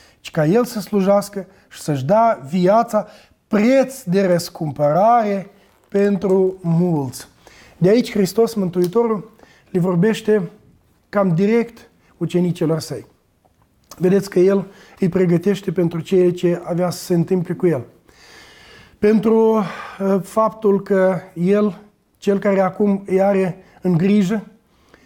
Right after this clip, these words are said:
Cel care le poartă de grijă, că ei n-aveau nici, cum n-avea nici Hristos, nici unde să-și plece capul. Ei toți au părăsit. Și profesia lor, uh,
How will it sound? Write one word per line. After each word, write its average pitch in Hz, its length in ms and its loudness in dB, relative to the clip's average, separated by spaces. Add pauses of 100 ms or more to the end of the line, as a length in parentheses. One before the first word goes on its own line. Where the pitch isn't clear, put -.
Cel 208 180 0
care 202 180 0
le 185 100 2
poartă 214 300 -2
de 185 100 2
grijă, 202 280 0
că 196 140 -4
ei 214 100 2
n-aveau 214 380 2
nici, 202 380 -2 (260)
cum 185 160 0
n-avea 196 240 2
nici 190 220 0
Hristos, 196 440 -2
nici 196 220 -4
unde 202 160 2
să-și 185 280 -8
plece 208 260 -4
capul. 165 360 -6 (320)
Ei 254 100 0
toți 277 240 0
au 202 100 2
părăsit. 170 600 -6 (340)
Și 247 480 0 (280)
profesia 214 600 0
lor, 220 320 0 (640)
uh, 185 260 2